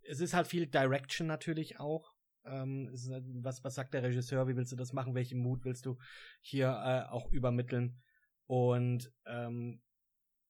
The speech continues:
ja, ich find jetzt den, mit den späteren Filmen f-, komm ich immer mehr klar mit diesem Dumbledore, sag ich jetzt mal, mit dieser Art.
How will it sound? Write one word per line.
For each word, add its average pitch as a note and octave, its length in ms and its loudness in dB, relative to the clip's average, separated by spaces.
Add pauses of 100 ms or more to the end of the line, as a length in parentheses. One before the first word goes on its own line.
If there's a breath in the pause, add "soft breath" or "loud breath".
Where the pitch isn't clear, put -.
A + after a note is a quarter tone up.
(120)
ja, B2+ 560 0
ich C3 200 -8
find C#3 260 -2
jetzt C3 260 -4
den, C3+ 280 -2 (800)
mit D3+ 160 0
den D3 100 0
späteren D#3+ 460 4
Filmen D#3+ 300 4
f-, - 160 -10 (720)
komm D3+ 180 0
ich C3 260 -2
immer C#3+ 200 2
mehr C3+ 380 6
klar D#3 320 0
mit D#3 200 -2
diesem C#3+ 360 -4
Dumbledore, D3 720 2
sag C#3 200 -4
ich C3 100 -10
jetzt D3+ 220 -8
mal, C#3+ 280 -2 (120)
mit B2 180 -6
dieser C3+ 320 -2
Art. C#3+ 360 -4